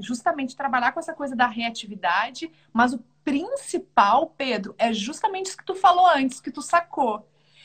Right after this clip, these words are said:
É, se eu consigo manter a minha mente em equilíbrio ali dentro, eu vou treinar a minha mente pra, em, pro, pro revés,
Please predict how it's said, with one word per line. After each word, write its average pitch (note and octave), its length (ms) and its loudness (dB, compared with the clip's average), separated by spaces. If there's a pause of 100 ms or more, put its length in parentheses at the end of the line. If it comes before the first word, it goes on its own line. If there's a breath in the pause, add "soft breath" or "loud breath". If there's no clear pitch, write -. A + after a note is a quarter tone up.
(160 soft breath)
É, A#3 360 0 (160)
se - 340 -8
eu A4 140 0
consigo C#4+ 1040 -6 (360)
manter C4+ 400 4
a C4+ 60 2
minha F4 380 2
mente F4+ 440 -6
em D4+ 60 -6
equilíbrio A3 920 0 (380)
ali G#3 420 2
dentro, A3 920 0 (340 soft breath)
eu A3+ 120 6
vou B3+ 180 4
treinar C#4+ 600 6
a F#4+ 80 4
minha F4 360 -2
mente D4+ 640 -4 (360)
pra, C#4 240 4
em, C4+ 140 -4 (160)
pro, D#4 260 -8
pro D4+ 160 -6
revés, C#4 840 2